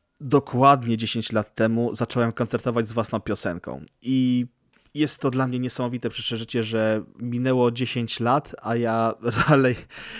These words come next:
siedzę i robię tę muzykę, e, dla siebie i jestem z, z niej mega zadowolony, że, mm, jakoś tam po,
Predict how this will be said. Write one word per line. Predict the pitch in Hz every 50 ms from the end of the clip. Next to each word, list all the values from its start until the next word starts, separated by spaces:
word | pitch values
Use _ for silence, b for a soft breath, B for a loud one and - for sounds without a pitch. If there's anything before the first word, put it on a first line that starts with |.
| B B B
siedzę | - - - 127 123 117 113 120 117
i | 107
robię | 104 123 - 127 113
tę | - - 110
muzykę, | 107 107 107 101 107 107 101 - 107 107
e, | 110 110 101 95 107 104 107 104 104 104 98
dla | 107 107 101
siebie | - - - 113 127 139 139 143 139 B B B B B B B B B
i | - 110 110 110 110 110 110 110 110 110
jestem | 117 110 - - 113 110
z, | 107 110 113 110 110
z | 110
niej | 113 113 113 110
mega | 113 117 107 110 104
zadowolony, | 110 107 110 107 104 107 101 107 110 107 104 104 104
że, | 101 101 101 101 101 101 98 98 -
mm, | 98 107 107 104 101 98 _ _ - _ -
jakoś | 110 107 - 110 104 -
tam | - 110 101
po, | - - - 110